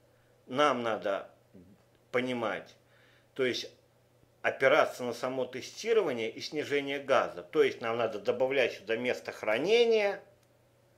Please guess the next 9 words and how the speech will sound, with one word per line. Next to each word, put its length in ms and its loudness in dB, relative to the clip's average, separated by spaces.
видимость 720 2
функции, 800 -2
все 500 2
факторы 800 2
собирать 800 0
и 60 -18
постоянно 760 -2
себе 300 -6
записывать, 880 0